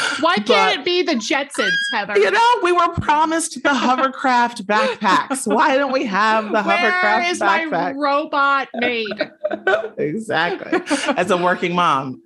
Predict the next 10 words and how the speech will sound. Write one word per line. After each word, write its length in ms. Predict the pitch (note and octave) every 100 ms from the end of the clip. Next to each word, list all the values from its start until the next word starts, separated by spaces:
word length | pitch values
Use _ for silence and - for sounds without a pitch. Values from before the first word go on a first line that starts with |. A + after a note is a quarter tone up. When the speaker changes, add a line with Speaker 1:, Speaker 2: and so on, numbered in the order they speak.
| _
Speaker 2:
where 180 | E3 F#3
Speaker 1:
Yeah. 220 | F3+ F#3+
Speaker 2:
is 360 | F#3 G3 F3+ -
my 140 | C#3+
robot 420 | D3 F3 F3+ E3 F3
maid? 220 | D3+ - E4+ -
Speaker 1:
<laughs> 160 | -
Speaker 2:
Um, 300 | G#3+ G3+ E3+ - - - - -
no, 280 | F#4 F4+ A#3+
but, 280 | D4 C#4+